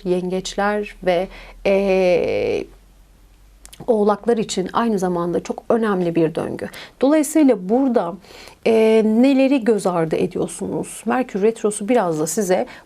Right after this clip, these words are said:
bunu söylemiş olacak. Tabii ki Venüs Akrep geçişiyle birlikte kıskançlıklar, kuşku, kin,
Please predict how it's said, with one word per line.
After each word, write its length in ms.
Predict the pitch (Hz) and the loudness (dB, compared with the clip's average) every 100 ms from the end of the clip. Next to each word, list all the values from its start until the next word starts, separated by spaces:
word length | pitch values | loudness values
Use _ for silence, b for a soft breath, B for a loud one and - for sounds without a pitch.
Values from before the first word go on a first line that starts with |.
| - | -2
bunu 160 | 294 | 0
söylemiş 480 | 202 185 165 165 - | 0 0 0 0 -4
olacak. 380 | 175 165 - 202 B B - | -6 -4 -4 -6 B B -2
Tabii 240 | 349 285 | 0 0
ki 280 | - 285 208 | 0 0 2
Venüs 300 | 269 285 262 | 0 0 -2
Akrep 480 | - 233 220 254 262 | -6 -6 -2 -2 -2
geçişiyle 720 | 226 220 - - 262 247 170 | -4 -4 -4 0 2 2 0
birlikte 640 | 185 240 226 226 - 240 240 | 0 2 2 -2 0 -2 -2
kıskançlıklar, 1120 | - 208 - 220 214 - 220 220 220 220 220 | -8 -8 -4 -4 -4 -4 -4 0 0 0 -4
kuşku, 540 | - 226 - - 220 220 | -6 -8 -6 -4 -4 -2
kin, 340 | 247 240 240 | -2 0 -2